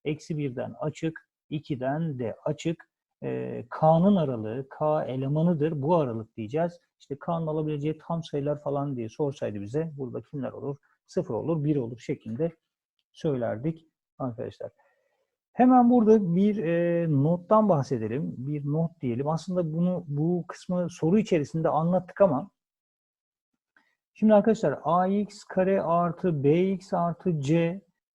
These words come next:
ifadesinde, ifadesinde büyüktür sıfır, küçüktür sıfır, büyük eşit sıfır, e, şurası yok. Şunu almadık. Böyle daima, daima her zaman,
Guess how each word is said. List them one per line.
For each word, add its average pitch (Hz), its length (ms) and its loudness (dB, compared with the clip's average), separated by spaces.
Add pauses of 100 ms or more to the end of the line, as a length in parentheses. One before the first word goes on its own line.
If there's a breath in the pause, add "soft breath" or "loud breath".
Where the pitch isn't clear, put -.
(140)
ifadesinde, 160 1000 0
ifadesinde 139 760 -4
büyüktür 190 840 0
sıfır, 185 520 -4
küçüktür 180 580 -4
sıfır, 175 480 -4
büyük 170 260 0
eşit 170 280 -4
sıfır, - 460 -10
e, 151 640 0
şurası 170 420 -2
yok. 131 280 -2
Şunu 156 280 -6
almadık. 135 520 -4 (560)
Böyle 208 520 6 (120)
daima, 143 1040 4 (100)
daima 135 800 -2 (340)
her 180 320 2
zaman, 143 580 0